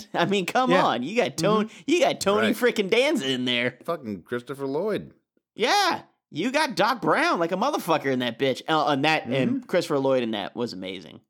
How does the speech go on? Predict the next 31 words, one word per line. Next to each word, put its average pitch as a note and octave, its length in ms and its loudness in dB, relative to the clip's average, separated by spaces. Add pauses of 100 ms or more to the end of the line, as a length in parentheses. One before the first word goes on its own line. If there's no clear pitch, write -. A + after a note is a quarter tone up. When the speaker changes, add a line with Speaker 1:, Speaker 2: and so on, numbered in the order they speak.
(160)
Speaker 2:
Yeah. D#3 360 0
Speaker 1:
<laughs> - 80 -18
He's F#3+ 260 4
Speaker 3:
Oh, - 20 0
Speaker 1:
just - 380 -2
Speaker 3:
definitely. F2 380 -4
Speaker 1:
like, F3+ 260 2
a - 220 -6 (320)
cracked G3 640 2
out D3 280 2
dude. A#2 300 -2
Just, D#3 280 -2 (200)
and C4+ 120 -2
they F4 120 0
didn't D#4 220 0
even A#3 220 0
try F#3+ 380 2
to, F3 180 4
like, C#3 260 0 (200)
"Oh, - 100 2
you E3+ 160 2
gotta G3 200 4
get F3+ 180 0
clean." D3 440 -2 (440)
Yeah. D3+ 520 2 (220)
<clears throat> F3 220 -12
He's F#3+ 200 -4
so E3 340 0
burnt D3+ 420 0
out. B2 220 0
Speaker 3:
No. D2 260 -8